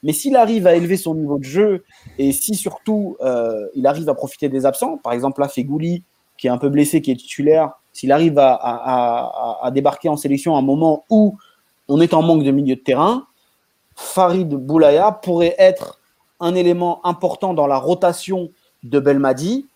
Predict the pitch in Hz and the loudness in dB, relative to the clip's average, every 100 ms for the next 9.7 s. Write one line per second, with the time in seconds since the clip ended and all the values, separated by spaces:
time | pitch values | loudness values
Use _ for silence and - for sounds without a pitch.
0 | _ _ _ _ _ _ _ - 254 247 | _ _ _ _ _ _ _ 0 0 2
1 | 214 190 185 202 - 214 - 170 151 170 | 0 0 0 -2 -2 -6 -4 -4 -2 0
2 | 160 165 220 247 160 147 156 156 - 143 | 2 2 2 0 -2 -4 -4 -6 -8 -8
3 | 147 143 - 156 160 175 233 262 - _ | -6 -4 -4 -2 0 0 -2 -4 -10 _
4 | _ - 151 151 165 156 202 196 160 151 | _ -10 -6 -2 -2 -2 -4 -4 -4 -2
5 | 139 139 156 175 151 139 139 208 226 165 | 0 -2 0 2 4 2 -2 -4 -2 -2
6 | 151 143 139 175 247 _ _ _ _ _ | -2 -6 -8 -10 -10 _ _ _ _ _
7 | _ - 196 180 - 185 - - - 139 | _ -8 -2 0 2 -2 -2 -16 -4 2
8 | 139 139 - - 135 175 156 170 165 190 | 4 4 0 -12 -10 -6 -2 0 0 0
9 | 180 170 165 160 170 165 | -2 -2 -2 0 0 0